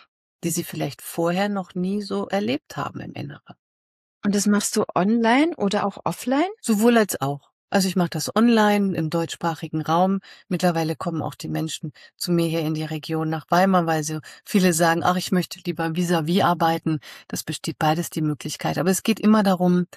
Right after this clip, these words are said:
Speaker 1: das große Feld Rückverbindung und seelische Transformation. Von der inneren Leere in die Fülle, von der Verstrickung in die Freiheit, von der Schwere in die Leichtigkeit.
Speaker 2: Oh
Speaker 1: Ja.
Speaker 2: ja,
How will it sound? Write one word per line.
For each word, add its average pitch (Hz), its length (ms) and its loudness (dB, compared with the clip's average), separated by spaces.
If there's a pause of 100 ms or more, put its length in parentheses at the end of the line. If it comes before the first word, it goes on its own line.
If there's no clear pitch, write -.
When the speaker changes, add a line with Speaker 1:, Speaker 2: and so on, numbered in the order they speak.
(360)
Speaker 1:
das - 200 -6
große 202 380 0
Feld 165 380 -4 (1040)
Rückverbindung 165 1000 -2 (480)
und 170 160 2
seelische 160 480 -2
Transformation. 151 1000 -4 (320)
Von 233 400 2
der 220 400 2
inneren 170 500 0
Leere 160 480 -4
in 156 160 -2
die 156 100 -6
Fülle, 139 440 -8 (360)
von 202 280 2
der 202 100 2
Verstrickung - 640 -4
in 160 160 -4
die 160 100 -6
Freiheit, 143 640 -10
von 185 400 -2
der 185 140 -2
Schwere 151 460 -6
in 180 200 -2
die 190 140 -2
Leichtigkeit. 143 720 -12 (460)
Speaker 2:
Oh 196 300 2
Speaker 1:
Ja. - 0 -
Speaker 2:
ja, 170 320 0